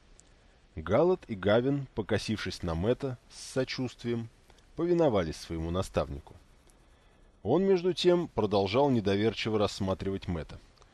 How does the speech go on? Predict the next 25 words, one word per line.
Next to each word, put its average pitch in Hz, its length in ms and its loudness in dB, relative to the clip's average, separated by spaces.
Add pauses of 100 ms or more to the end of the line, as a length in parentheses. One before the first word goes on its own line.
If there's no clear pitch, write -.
(260)
«Ты 110 100 -2
уверен, 151 360 4
что 120 240 0
готов 117 360 2
к - 80 -6
схватке, 120 500 0
парень?» 85 420 2 (1300)
«Поглядев 147 500 2
получше, 143 520 6
я 127 180 4
ясно 139 400 6
вижу. 107 440 0 (280)
Тебе 110 460 0
самое 110 580 4
место 95 380 0
в - 120 -14
постели». 85 680 -2 (1120)
«С - 100 -16
кровати 190 460 4
я 185 180 8
давно 175 320 6
поднялся», — 113 640 0 (840)
возразил 85 500 -4
ему 87 260 -4
Мэтт. 80 280 -6